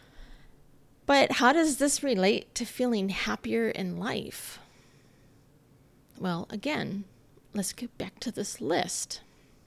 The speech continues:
I did get married and had children. So check, check on those.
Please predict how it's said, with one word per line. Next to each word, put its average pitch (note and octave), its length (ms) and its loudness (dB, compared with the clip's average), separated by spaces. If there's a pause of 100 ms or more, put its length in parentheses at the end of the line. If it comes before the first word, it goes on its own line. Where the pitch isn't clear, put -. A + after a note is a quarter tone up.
(680)
I A3+ 80 8
did D#4+ 320 6
get - 180 6
married G3+ 560 4 (680)
and G#3 160 4
had F#3+ 260 -2
children. - 560 -2 (680)
So - 420 -10
check, - 420 -2 (280)
check - 340 -6 (260)
on D#3+ 180 -6
those. - 560 0